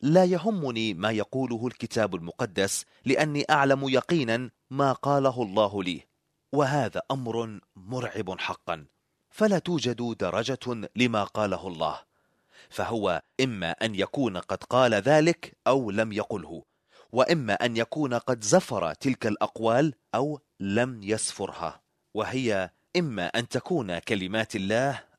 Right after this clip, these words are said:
أو ليست كلمات الله، فلا يمكنها أن تكون كلمات الله إلى حد ما.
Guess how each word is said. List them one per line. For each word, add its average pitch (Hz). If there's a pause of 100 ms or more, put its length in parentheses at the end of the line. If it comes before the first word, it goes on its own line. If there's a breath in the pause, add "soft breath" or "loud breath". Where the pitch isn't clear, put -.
أو 113 (160)
ليست 95
كلمات 90
الله، 78 (320)
فلا 147
يمكنها 98
أن 104
تكون 101
كلمات 98
الله 92 (200)
إلى 85
حد 90
ما. 78